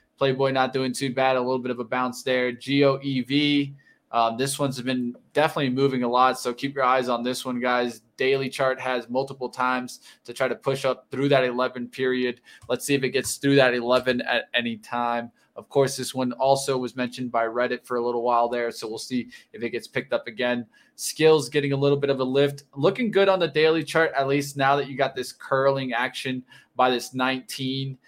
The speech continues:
and kind of right underneath it, eighteen fifty. I think if it holds that eighteen fifty, you're looking good. You can probably push through the twenty,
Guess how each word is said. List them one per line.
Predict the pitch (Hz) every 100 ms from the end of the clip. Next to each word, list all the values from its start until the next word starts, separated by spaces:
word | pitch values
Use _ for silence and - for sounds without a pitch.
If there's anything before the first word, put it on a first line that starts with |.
| _ -
and | 120
kind | 135
of | 123 110
right | 131
underneath | 127 123 123 127 127
it, | 123 -
eighteen | 135 135 131
fifty. | - 135 135 131 131 - - _
I | -
think | 143
if | 175
it | 175
holds | - 151 165 143
that | 147
eighteen | 147 143 151 143
fifty, | 151 147 143
you're | 139
looking | 143 143 139
good. | 127 135 139
You | 127
can | - 127
probably | - 139 135
push | 135 135 135
through | 139 127
the |
twenty, | 123 - 127 127 123